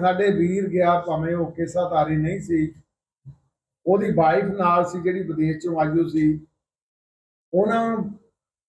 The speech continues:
ਬੁਰੀ ਤਰ੍ਹਾਂ ਜਿਹੜਾ ਆ ਫੱਟੜ ਕੀਤਾ ਗਿਆ। ਤੇ ਮੈਂ ਸਮਝਦਾ ਵੀ ਇਹ ਕਾਨੂੰਨ ਕਿਹੜਾ ਇਜਾਜ਼ਤ ਦਿੰਦਾ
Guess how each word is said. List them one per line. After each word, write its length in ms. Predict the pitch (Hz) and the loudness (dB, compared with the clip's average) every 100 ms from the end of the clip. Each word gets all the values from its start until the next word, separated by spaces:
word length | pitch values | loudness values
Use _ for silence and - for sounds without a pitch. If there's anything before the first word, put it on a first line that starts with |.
| _ _ | _ _
ਬੁਰੀ 440 | 123 151 214 220 226 | -2 2 2 2 2
ਤਰ੍ਹਾਂ 320 | 214 202 208 185 | 2 2 2 2
ਜਿਹੜਾ 360 | 190 190 180 | 4 4 4
ਆ 40 | 185 | 2
ਫੱਟੜ 360 | - 165 208 202 170 | -2 -6 -4 -6 -6
ਕੀਤਾ 280 | 151 147 | -6 -4
ਗਿਆ। 220 | 135 127 113 - _ _ _ _ _ _ _ _ _ _ - | -6 -8 -14 -18 _ _ _ _ _ _ _ _ _ _ 0
ਤੇ 120 | 214 190 | 4 6
ਮੈਂ 240 | 175 196 | 6 4
ਸਮਝਦਾ 400 | 190 214 220 233 - | 2 0 -2 -4 -4
ਵੀ 200 | 226 226 | -4 -4
ਇਹ 140 | 233 | -2
ਕਾਨੂੰਨ 500 | 185 180 190 202 208 202 | -2 -2 0 0 -2 -2
ਕਿਹੜਾ 320 | 175 214 220 | 0 4 4
ਇਜਾਜ਼ਤ 480 | 196 170 160 160 175 | 4 4 4 2 -6
ਦਿੰਦਾ 300 | 165 160 160 | -6 -2 0